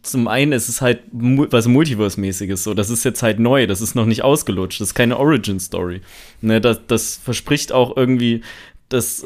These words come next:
dass halt Sachen passieren, die du nicht normal erwartest bei diesem, ähm, bei einem St-, wie bei einem Standard-Superhelden-Film, wo dann der Bösewicht kommt und dann hast du da so Climax und bla bla bla. So,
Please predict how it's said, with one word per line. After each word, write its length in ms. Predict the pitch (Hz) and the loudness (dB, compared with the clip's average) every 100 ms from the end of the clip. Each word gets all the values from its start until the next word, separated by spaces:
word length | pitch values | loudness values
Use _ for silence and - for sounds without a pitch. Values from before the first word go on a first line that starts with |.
| - | -12
dass 300 | - 127 - | -4 -4 0
halt 180 | 151 139 | -2 0
Sachen 280 | 151 185 | 0 2
passieren, 420 | 165 147 160 160 151 | 2 0 0 2 2
die 80 | 143 | 2
du 160 | 139 | 2
nicht 320 | 143 151 160 | 2 2 0
normal 380 | 143 127 127 151 | 0 2 2 2
erwartest 580 | 131 123 160 143 131 - | 2 2 2 0 -4 0
bei 180 | 117 117 | 0 2
diesem, 360 | 117 113 113 - - - - - | 0 0 -2 -4 -20 -20 -20 -4
ähm, 220 | 117 113 110 | 0 2 4
bei 80 | |
einem 100 | 113 110 | 2 0
St-, 180 | - - | -4 -8
wie 180 | 110 | -6
bei 140 | 107 107 | -2 -2
einem 100 | 107 | -2
Standard-Superhelden-Film, 1040 | - 117 120 110 110 107 104 - 107 101 | -2 0 0 0 0 0 -2 -2 -2 -2
wo 60 | 104 | -2
dann 180 | 101 101 | -2 -2
der 100 | 98 | 0
Bösewicht 520 | 120 110 107 - - | 0 0 -2 -6 -4
kommt 400 | 117 110 110 101 | 0 2 0 -2
und 300 | 104 104 98 - - - | -4 -4 -6 -12 -20 -8
dann 160 | 107 | -4
hast 180 | 117 - | -4 -4
du 60 | 107 | -2
da 140 | 107 | 0
so 120 | 107 | -2
Climax 720 | - 113 120 120 117 113 - | -2 0 2 4 2 2 -2
und 460 | - 107 104 107 101 - - | -2 0 0 -4 -8 -16 -20
bla 480 | - - - 107 104 | -20 -20 -8 -2 0
bla 160 | 101 98 | 0 -2
bla. 240 | 98 87 - - - - - - | -4 -10 -16 -20 -20 -20 -20 -4
So, 340 | 123 120 92 | 2 2 2